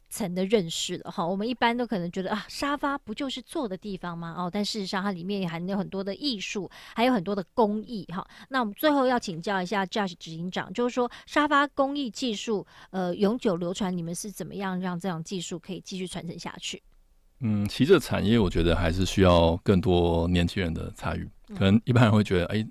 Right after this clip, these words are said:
Speaker 2: 家具这个产业好像很老，其实也不一定是这样子。那未来我们可能会希望透过一些产学合作的方式，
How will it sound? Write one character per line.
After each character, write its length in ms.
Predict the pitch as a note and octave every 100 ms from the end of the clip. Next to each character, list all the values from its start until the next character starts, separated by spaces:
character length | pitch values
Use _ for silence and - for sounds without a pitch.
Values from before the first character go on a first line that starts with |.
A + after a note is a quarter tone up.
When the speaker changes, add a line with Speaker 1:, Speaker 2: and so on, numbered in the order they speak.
| -
Speaker 2:
家 180 | - G#2
具 140 | G#2+
这 60 | G#2
个 80 | F2+
产 180 | -
业 100 | F2
好 60 | F2
像 180 | F#2+ E2
很 200 | - D#2
老， 140 | D#2+ - _ _ _ _ _
其 140 | - G2+
实 480 | G2+ F2 F2 F2 E2+ - _ -
也 180 | G2
不 160 | F2 A#2
一 20 |
定 140 | G2 F#2
是 140 | E2+
这 100 | E2
样 180 | D2+ D2
子。 160 | - - _ _
那 80 | C#3+
未 120 | D3+
来 80 | B2+
我 60 | F2+
们 100 | E2
可 120 | F#2
能 180 | D#2+ F2
会 240 | G2 E2+
希 180 | E2 F#2
望 100 | F2
透 120 | G2
过 160 | F#2 F2+
一 40 |
些 280 | E2 F2 E2+
产 240 | - - -
学 180 | - E2
合 180 | E2+
作 160 | E2 F#2
的 120 | F2
方 220 | - D#2+
式， 200 | E2 E2